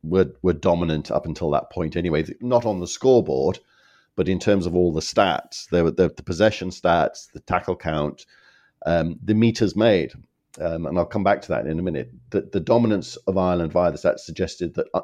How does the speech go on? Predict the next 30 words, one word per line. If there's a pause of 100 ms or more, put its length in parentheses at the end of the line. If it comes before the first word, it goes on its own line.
Eng-,
Ireland
were
gonna
win
anyway. (240)
But
again, (520)
uh,
how
could
you
possibly
know
what
would
otherwise
have
happened
if
England
had
had
fifteen
men
on?
You
know,
you
just,